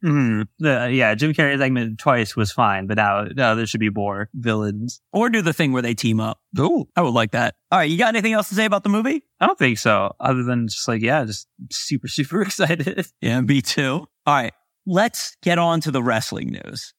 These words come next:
Speaker 2: Because on Saturday, we were about to play Pokemon Showdown together, to
Speaker 1: Mm-hmm.
Speaker 2: which I then said, "We can't," oh, wait, before we move on, we also gotta mention all the other Sonic and friends. We gotta have Big the Cat for sure.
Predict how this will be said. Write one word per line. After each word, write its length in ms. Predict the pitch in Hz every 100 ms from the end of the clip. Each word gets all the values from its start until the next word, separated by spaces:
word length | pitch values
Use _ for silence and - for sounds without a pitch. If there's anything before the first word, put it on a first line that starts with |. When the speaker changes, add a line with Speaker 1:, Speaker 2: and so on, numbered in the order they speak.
| _
Speaker 2:
Because 520 | 139 135 151 131 123 -
on 300 | 156 233 269
Saturday, 760 | - - 131 123 110 - - - -
we 140 | 147
were 140 | 165 165
about 360 | 139 147 151 156
to 80 | 160
play 320 | - 131 123 _ -
Pokemon 420 | 139 123 123 120
Showdown 340 | - 135 127 120
together, 440 | 110 107 107 - 185
to 60 |
Speaker 1:
Mm-hmm. 160 | 139 131
Speaker 2:
which 140 | 120 -
I 240 | 139 180
then 260 | 160 151 151
said, 480 | - - 107 113 151 -
"We 200 | 127 127
can't," 340 | - 147 147 _ -
oh, 100 | 127
wait, 60 | 120
before 200 | 117 143
we 60 |
move 160 | 131 117
on, 180 | 123 117 _ -
we 60 |
also 160 | 135 123
gotta 140 | 127
mention 260 | 120 117 123
all 100 | 117
the 120 | 120
other 120 | 117
Sonic 360 | 110 - 113 117
and 140 | 120
friends. 240 | - 113 107
We 80 | 113
gotta 160 | 110
have 160 | 107 101
Big 180 | 104 107
the 80 |
Cat 300 | 104 - 98
for 100 | -
sure. 300 | 107 98 -